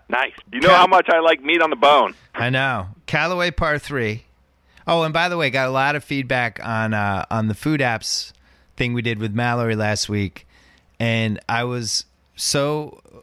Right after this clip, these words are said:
Speaker 2: hungover and discombobulated from the Ringer holiday party on, on, on Saturday that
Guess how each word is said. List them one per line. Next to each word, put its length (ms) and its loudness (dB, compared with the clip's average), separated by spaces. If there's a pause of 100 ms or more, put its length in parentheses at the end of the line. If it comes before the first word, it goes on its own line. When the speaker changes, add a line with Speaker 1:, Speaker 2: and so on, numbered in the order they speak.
Speaker 2:
hungover 500 0
and 120 -2
discombobulated 840 -2
from 140 -4
the 80 0
Ringer 240 0
holiday 320 0
party 380 -2
on, 300 -2
on, 340 -2 (840)
on 220 -2
Saturday 600 -2
that 260 -8